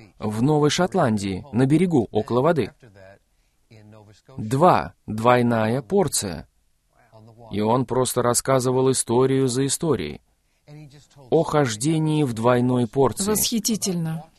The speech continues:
Speaker 1: Ему подарили Кадиллак Эскалада. Они хотели перламутровый белый Кадиллак Эскалада. И они просто представили перед Господом это желание.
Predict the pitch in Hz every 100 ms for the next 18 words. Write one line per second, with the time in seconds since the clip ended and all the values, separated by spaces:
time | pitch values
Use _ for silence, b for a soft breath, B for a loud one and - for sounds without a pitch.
0 | 165 - 107 175 190 175 165 170 160 143
1 | 127 135 120 - 123 - 170 113 85 -
2 | _ _ 233 254 254 - - 156 156 202
3 | 180 - 196 185 175 165 160 151 190 175
4 | 156 151 143 196 180 147 139 120 120 113
5 | 123 - 180 170 101 90 113 107 _ -
6 | 165 170 170 _ 117 117 160 208 220 220
7 | 214 208 196 - 220 214 208 202 202 185
8 | 190 220 151 135 135 135 135 185 139 92
9 | 95